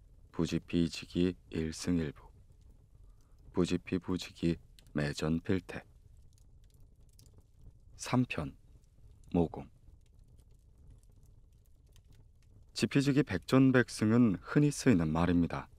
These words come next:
한 번쯤은 다 들어봤고 한자는 몰라도 뜻은 대충 알고 있죠. 그런데 사실 정확한 원문은 백전백승이 아니라 백전불태입니다.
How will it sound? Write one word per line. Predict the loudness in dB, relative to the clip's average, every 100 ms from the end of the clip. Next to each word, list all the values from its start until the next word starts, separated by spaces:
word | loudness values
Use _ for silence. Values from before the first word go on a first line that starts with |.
| -20 -20 -20 -20 -20 -20 -20 -20 -20 -20 -20 -6
한 | -2
번쯤은 | 0 0 0 0 0
다 | -4 -6
들어봤고 | -4 -2 -2 -2 -4 -4 -4 -6 -20 -20 -20 -12
한자는 | -4 0 2 2
몰라도 | 2 2 2 2 -2 -2 -12
뜻은 | -6 -4
대충 | -4 -4 -2
알고 | 0 0
있죠. | -6 -6 -10 -12 -20 -20 -20 -20 -20 -20 -20 -20 -20 -20 -20 -20 -20 -6
그런데 | 2 4 4
사실 | 4 2 2
정확한 | 4 4 4 2 4
원문은 | 4 2 2 2 0 -4 -12 -20 -20 -16
백전백승이 | -6 -6 -2 0 0 -2 -8 -8 -2 2 2
아니라 | 2 2 0 0 -12 -20 -20 -10
백전불태입니다. | -10 -10 -6 -2 0 -2 -6 -2 -2 -2 -8 -6 -8 -8